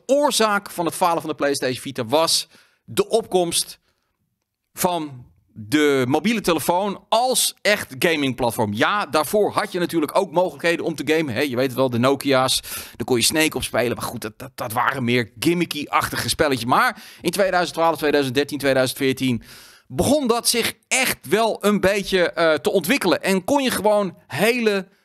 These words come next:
toffe games spelen, ehm, op je mobiele telefoon die je sowieso al bij had. En waarom, als je die al bij had, waarom zou je dan in de ene, ene broekzak een telefoon hebben en in de andere v-, broekzak ook nog eens een keer een PlayStation Vita?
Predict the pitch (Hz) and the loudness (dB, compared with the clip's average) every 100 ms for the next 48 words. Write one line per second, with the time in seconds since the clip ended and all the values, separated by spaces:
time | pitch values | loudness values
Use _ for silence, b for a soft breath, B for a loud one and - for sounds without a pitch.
0 | _ - 277 220 190 127 175 233 - - | _ 0 2 2 -2 0 0 2 -2 0
1 | 147 139 147 160 B B B B - 185 | 2 2 0 -2 B B B B 0 2
2 | 175 165 156 151 151 147 147 135 - 294 | 4 4 4 4 2 0 -6 -8 0 0
3 | 233 247 226 208 226 214 196 240 196 214 | 0 0 0 0 0 2 0 2 2 0
4 | 139 - 127 262 262 202 214 254 190 220 | -4 -14 -4 0 2 2 2 0 0 2
5 | 190 147 226 240 160 139 165 240 233 180 | 2 2 2 2 0 0 0 0 0 -2
6 | 180 185 202 180 214 190 165 165 190 175 | -4 -2 0 2 2 4 2 2 0 0
7 | 180 175 160 156 160 160 233 170 123 214 | 0 0 -2 -2 2 4 4 2 0 0
8 | 190 196 175 156 156 156 170 196 175 170 | 2 0 0 -2 0 0 2 0 0 0
9 | 160 180 165 151 - - 139 165 156 143 | 2 2 0 -4 -8 -10 -2 0 0 0
10 | 185 156 - 143 127 151 147 - 139 120 | 0 0 -2 -6 -2 0 0 -2 -2 -2
11 | 107 196 175 156 | -2 0 2 2